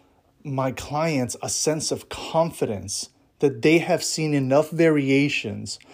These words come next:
around the different types of performance tests that exist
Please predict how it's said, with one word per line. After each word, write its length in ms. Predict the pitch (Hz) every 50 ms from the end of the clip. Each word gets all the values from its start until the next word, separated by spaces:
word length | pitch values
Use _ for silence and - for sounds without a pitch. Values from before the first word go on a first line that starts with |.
| - - _ -
around 340 | 127 127 127 135 135 131 120
the 60 | 120
different 480 | 107 113 117 143 151 151 185 175 160 -
types 300 | - 156 147 143 - -
of 100 | 147 -
performance 640 | 127 110 - - 151 160 175 180 165 143 - -
tests 300 | - - 113 101 - -
that 120 | 135 117
exist 680 | 110 107 107 110 113 151 180 151 - - - - -